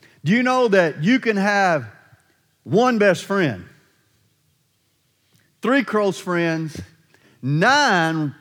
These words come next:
pretty close friends, but you can, you can maintain a relationship with a hundred and fifty people. Most of you know over, no, didn't say friends, but most of you know over three hundred people.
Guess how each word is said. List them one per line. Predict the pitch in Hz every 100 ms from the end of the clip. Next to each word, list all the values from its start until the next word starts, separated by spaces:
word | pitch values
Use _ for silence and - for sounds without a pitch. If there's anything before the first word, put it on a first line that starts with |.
| _ -
pretty | 277 240
close | 226 214 185
friends, | 208 214 208 202 190 - - _ _ _ -
but | 185
you | 262
can, | - 220 208
you | 185 277
can | 277 220
maintain | 220 220 240 269 233
a |
relationship | 208 202 214 208 185 226
with | 208
a | 190
hundred | 185 254 262 269
and | 247 190
fifty | 262 262 269
people. | 285 302 302 151 - _ _ _ _ _ _ _ _ _ _ _ _ _ _ _ _ _ _ _ _ _ _ _ _ _ _ _ _ _ _ _ _
Most | 147 240 302 -
of | 254
you | 233 220
know | 240 294 285 233
over, | 220 190
no, | 175 185 254 254 151 127
didn't | 180 214
say | 254 254
friends, | - 294 247 180
but | 143 180
most | 175 247 262
of | 220
you | 240
know | 226 269 233
over | 196 185
three | 220 220
hundred | 208 208 196
people. | 226 208 110